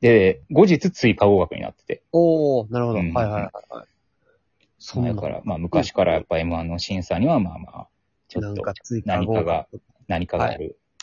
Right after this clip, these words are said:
Speaker 1: って感じはしますね。
Speaker 2: はい。めっちゃ追加合格したいね。
Speaker 1: うんうんうん。
Speaker 2: なるほど。なんやろな。カントリーズさんのめっちゃ笑ったのは、
Speaker 1: うん。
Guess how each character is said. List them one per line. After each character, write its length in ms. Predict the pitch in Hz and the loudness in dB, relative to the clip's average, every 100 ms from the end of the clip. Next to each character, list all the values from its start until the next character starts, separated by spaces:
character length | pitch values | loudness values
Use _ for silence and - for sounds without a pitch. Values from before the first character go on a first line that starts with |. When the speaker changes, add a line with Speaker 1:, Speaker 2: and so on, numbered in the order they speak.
| - | -18
Speaker 1:
っ 20 | |
て 80 | - | -10
感 220 | - 85 | -6 -6
じ 60 | - | -6
は 80 | |
し 140 | - - | -6 -6
ま 100 | 123 | -4
す 140 | 120 | -2
ね。 160 | 120 127 - _ | -2 -2 -8 _
Speaker 2:
は 80 | - | -20
い。 40 | _ _ - - - | _ _ -20 -20 -6
め 100 | 123 | -6
っ 20 | |
ち 140 | 113 131 | -2 0
ゃ 300 | 107 107 110 113 120 | 2 0 -4 -8 -10
追 160 | 117 | -6
加 80 | 107 | -4
合 120 | 107 | -4
格 140 | 101 98 | -6 -10
し 60 | |
た 80 | 120 | -12
い 60 | 98 | -10
ね。 180 | 117 135 _ - | -10 -12 _ -10
Speaker 1:
う 40 | 92 | -6
ん 20 | |
う 40 | |
ん 40 | 82 | -6
う 60 | |
ん。 340 | 85 90 95 107 | -6 -8 -10 -6
Speaker 2:
な 140 | 113 | -4
る 60 | 110 | -2
ほ 120 | 104 | -4
ど。 200 | 107 107 _ - - - - | -4 -6 _ -20 -20 -20 -14
な 160 | 110 | -4
ん 20 | 165 | -2
や 60 | |
ろ 100 | 170 | -2
な。 340 | 107 104 104 - | -4 -4 -8 -10
カ 160 | - | -6
ン 160 | 214 196 | -4 -4
ト 140 | 139 | -2
リ 140 | 120 110 | 0 0
ー 40 | |
ズ 100 | 104 | -2
さ 160 | - 110 | -6 -6
ん 60 | |
の 80 | 101 | -4
め 100 | 104 | -4
っ 60 | 110 | -6
ち 140 | - | -2
ゃ 40 | 165 | 0
笑 160 | 185 | 0
っ 40 | 135 | -2
た 80 | 135 | -4
の 100 | 127 | 0
は、 320 | 156 160 95 _ - | 2 0 -4 _ -10
Speaker 1:
う 60 | |
ん。 240 | 92 85 | -8 -8